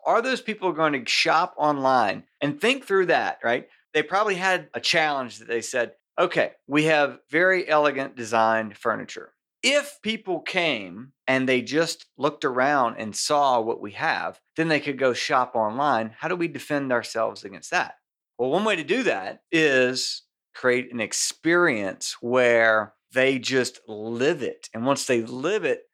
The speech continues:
they can't see doing it any other way. And they are blowing the doors off of it. It's amazing what they're doing. So they've gone from a threat, which is people could just come in and see our setup and go make it up themselves, to changing the game.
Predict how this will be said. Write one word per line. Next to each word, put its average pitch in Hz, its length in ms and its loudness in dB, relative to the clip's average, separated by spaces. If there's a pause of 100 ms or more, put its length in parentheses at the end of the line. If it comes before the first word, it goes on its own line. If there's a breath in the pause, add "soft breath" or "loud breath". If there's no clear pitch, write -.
(120)
they 135 120 0
can't 156 360 -2
see 160 320 0
doing 165 380 0
it 165 80 2
any 165 320 0
other 151 220 2
way. 165 480 -2 (320)
And 143 200 -4
they 156 200 2
are 147 120 4
blowing 160 720 0
the 160 80 0
doors 160 440 2
off 110 260 2
of 87 140 -4
it. 87 80 -12
It's 87 140 -12
amazing 147 720 0
what 131 180 2
they're 127 100 0
doing. 127 400 0 (440 soft breath)
So 151 100 -8
they've 151 240 0
gone 214 320 2
from 165 200 0
a 120 100 2
threat, 175 580 0
which 143 260 -2
is 127 400 0 (240 soft breath)
people 160 180 0
could 135 140 -4
just 135 260 -2
come 151 220 0
in 127 360 -2 (280)
and 107 160 -8
see 135 300 0
our 123 120 4
setup 139 540 0
and 110 160 -8
go 123 160 2
make 123 300 0
it 120 80 2
up 117 100 0
themselves, 139 720 -2 (240)
to 160 140 -8
changing 151 480 -2
the 180 60 2
game. 214 340 -2